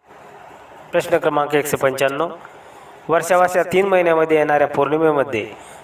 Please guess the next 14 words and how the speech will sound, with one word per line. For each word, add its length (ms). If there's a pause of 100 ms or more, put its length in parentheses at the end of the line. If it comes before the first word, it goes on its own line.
(120)
भाद्रपद 420
पौर्णिमा 360
ही 380
किती 220
नंबरची 360
पौर्णिमा 420
येते? 340 (280)
आणि 120
याचे 160
पर्याय 400
आहेत, 120 (400)
पर्याय 180
क्रमांक 380
एक 220